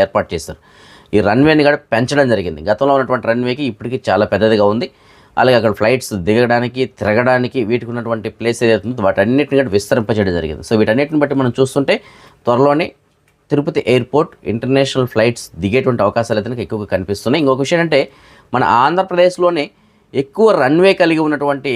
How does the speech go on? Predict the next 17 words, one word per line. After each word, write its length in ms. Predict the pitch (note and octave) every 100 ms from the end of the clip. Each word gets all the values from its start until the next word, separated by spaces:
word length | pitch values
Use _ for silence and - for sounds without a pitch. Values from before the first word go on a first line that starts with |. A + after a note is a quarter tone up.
| A2+ _ G#2+
ఎయిర్‌పోర్ట్ 320 | C3+ D3+ D#3 C#3+
ఏదైనా 200 | C3+ B2+
ఉందంటే 240 | B2 A#2+ D#3
అది 100 | B2 G2+ -
తిరుపతి. 360 | A2+ A2+ G2 - _ _ _ _ _ _ _ _ -
వ-, 160 | F#2 G2 F#2+
అలాగే 220 | G2+ G#2+ G#2 G2+
విజయవాడలో 460 | A#2 D3+ D#3 D3 D3
కానీ 140 | D3 D#3+ C3
విశాఖపట్నంలో 480 | D#3 C#3+ C#3 C3+ C#3
కానీ 100 | C#3
ఇంతటి 200 | A2+ A2+ G#2
రన్‌వే 220 | G#2+ B2
అయితే 120 | A#2
కనుక 140 | G#2+ G#2 F#2
లేదు. 180 | A2 F#3 - - - - -
కేవలం 260 | A#2+ B2+ B2+